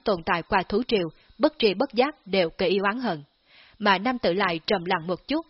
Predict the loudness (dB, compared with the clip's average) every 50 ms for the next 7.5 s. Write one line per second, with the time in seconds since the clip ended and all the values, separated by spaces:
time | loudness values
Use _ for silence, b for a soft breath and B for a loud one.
0 | b b b b _ 0 2 2 2 2 -2 -4 -2 -2 -2 -2 0 0 -2 -4
1 | -6 -2 0 0 0 0 2 0 0 0 0 -4 -6 -2 -2 -2 -2 -2 -6 -14
2 | _ _ _ b b b b b b b b b -4 0 0 0 2 2 2 0
3 | 2 0 -2 -4 -2 -2 -2 -2 -2 -2 -4 -4 -8 b b b b b b 2
4 | 2 4 4 4 0 0 0 -2 -4 -2 -2 0 0 0 0 0 0 0 0 0
5 | -2 -2 -2 -2 -2 -2 0 -2 -2 -2 -2 -2 -2 0 -2 -2 -2 -2 -2 -4
6 | -4 -4 -8 -14 _ _ -2 0 0 2 2 2 0 0 2 0 -2 -2 -4 -2
7 | -2 -2 -2 -2 -4 -4 -2 -2 -2